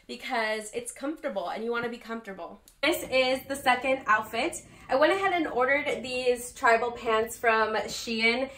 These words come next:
They've got the cutest length and they have the nicest print. And then I went ahead and ordered this, like, waffle knit top. It is see-through, that's why I'm covering my, um, boobs <laughs> so you don't see my nipples.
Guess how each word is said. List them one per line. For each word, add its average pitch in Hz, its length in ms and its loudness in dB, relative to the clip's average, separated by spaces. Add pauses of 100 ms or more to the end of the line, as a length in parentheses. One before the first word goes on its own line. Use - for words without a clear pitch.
(140)
They've 254 180 6
got 262 260 8
the 330 80 2
cutest - 920 -2 (140)
length 240 640 2 (260)
and 226 520 2
they 233 160 4
have 220 280 0
the 226 200 -6 (100)
nicest 214 480 -4
print. 226 400 -2 (300)
And 262 100 0
then 302 80 8
I 370 80 4
went 392 160 8
ahead 330 300 6
and 311 120 6
ordered 262 640 6
this, 240 460 8
like, 208 480 8
waffle 202 640 6
knit 214 240 2
top. 202 340 4
It 208 80 -2
is 208 180 0
see-through, 202 300 -2
that's 196 240 4
why 208 60 2
I'm 196 80 -2
covering 190 480 0 (340)
my, 196 600 8 (100)
um, 190 600 4
boobs 240 440 0 (280)
<laughs> - 280 -4
so - 100 -4
you 311 140 6
don't 302 200 8
see 302 140 4
my 262 280 8
nipples. 294 520 2